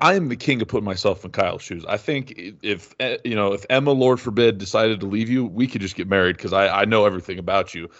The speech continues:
So I understand looking from your perspective, eh? Now, I'm gonna need you to flip it around. I'm gonna need you to put yourself in my big, dumb, size fourteen shoes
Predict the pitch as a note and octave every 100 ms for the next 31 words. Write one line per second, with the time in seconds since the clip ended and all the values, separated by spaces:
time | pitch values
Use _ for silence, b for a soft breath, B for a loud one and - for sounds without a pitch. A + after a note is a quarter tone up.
0 | B - C3+ F#3+ D3 - D3+ C#3 B2+ C#3
1 | B2 G2 - D3 D3 - A2 F#2+ G#2 F#2
2 | E2+ b b b b b - B2 C3 F#3
3 | - _ _ _ B2+ A#2+ C3 C#3+ C#3+ C3
4 | C3+ A#2+ A#2 C3+ C#3+ C#3+ B2 A#2 A#2 A2+
5 | A#2+ G#2+ A#2+ - A#2 A#2+ B2 A#2 G#2+ A2
6 | G#2+ G#2+ F#2+ A#2+ A#2 A#2 A2+ A2+ A2 -
7 | A2 A2+ A2+ A2 - G#2 F#2 C#3 A2+ F#2+
8 | F2+